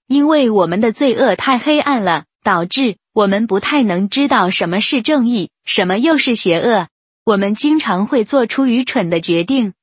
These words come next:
后来又后悔不已，并为后果感到痛苦。神有能力去医治我们的疾病吗？出埃及记第十五章二十六节，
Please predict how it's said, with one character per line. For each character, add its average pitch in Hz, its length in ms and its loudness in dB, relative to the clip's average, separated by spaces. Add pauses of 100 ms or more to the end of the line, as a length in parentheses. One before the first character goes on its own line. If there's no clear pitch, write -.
后 302 180 2
来 190 220 2
又 269 200 2
后 285 200 0
悔 185 260 0
不 285 200 0
已， 180 260 -2 (220)
并 330 180 4
为 294 180 2
后 240 280 0
果 190 240 2
感 165 200 0
到 220 220 2
痛 269 300 0
苦。 156 360 -4 (640)
神 247 320 2
有 233 160 0
能 196 240 0
力 247 140 0
去 262 160 0
医 277 180 2
治 262 200 0
我 180 180 2
们 170 140 -2
的 226 100 0
疾 180 240 -2
病 302 260 2
吗？ 185 240 0 (640)
出 - 160 -4
埃 277 300 0
及 285 180 -4
记 254 260 -4
第 262 220 -2
十 - 180 -2
五 214 200 0
章 233 380 0 (160)
二 240 200 0
十 233 160 0
六 277 220 2
节， 170 400 -2